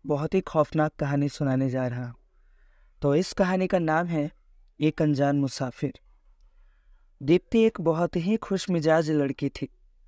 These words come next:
और वह एमएनसी में जॉब किया करती थी। उसके माँ पापा उसकी सक्सेस पे फूले नहीं समाते थे। उनकी लाइफ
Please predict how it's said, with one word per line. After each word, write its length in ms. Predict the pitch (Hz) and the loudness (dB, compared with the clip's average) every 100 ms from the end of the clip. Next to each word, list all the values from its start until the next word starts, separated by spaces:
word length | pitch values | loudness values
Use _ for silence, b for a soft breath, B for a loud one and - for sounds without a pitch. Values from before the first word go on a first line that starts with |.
| - | -2
और 160 | 180 | -2
वह 260 | 175 185 185 - _ | 0 0 -2 -8 _
एमएनसी 460 | 156 156 156 - 196 | -2 0 0 0 0
में 160 | 190 | 0
जॉब 220 | 147 151 151 - | 0 0 -2 -2
किया 200 | 147 135 | -2 -2
करती 360 | 135 120 139 | -4 -6 -8
थी। 240 | - - - _ - _ _ _ _ | -8 -10 -12 _ -20 _ _ _ _
उसके 280 | 135 - 190 | -16 -4 0
माँ 280 | 170 151 151 | 2 2 2
पापा 380 | 165 156 165 156 - _ _ _ | 2 0 0 -2 -4 _ _ _
उसकी 300 | 156 - 214 | -12 -4 -2
सक्सेस 500 | 190 156 - 185 175 | 0 -2 -2 -4 -4
पे 140 | 190 185 | -2 -2
फूले 360 | - 147 160 | 0 0 2
नहीं 200 | 156 147 | 2 0
समाते 460 | - 147 135 - 131 | 0 0 0 -2 -6
थे। 180 | - 131 _ - _ _ _ _ _ - | -6 -10 _ -20 _ _ _ _ _ -4
उनकी 280 | 180 185 | -2 2
लाइफ 480 | 214 175 165 185 - | 2 4 2 0 -6